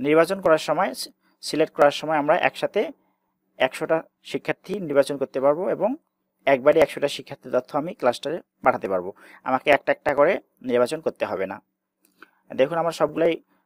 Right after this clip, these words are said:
সিলেক্ট হয়ে গেছে। এখন আমি ক্লাস্টার প্রেরণ লেখাতে ক্লিক করলে আমার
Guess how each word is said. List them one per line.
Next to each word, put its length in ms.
সিলেক্ট 320
হয়ে 140
গেছে। 200
এখন 220
আমি 100
ক্লাস্টার 380
প্রেরণ 220
লেখাতে 280
ক্লিক 260
করলে 240
আমার 100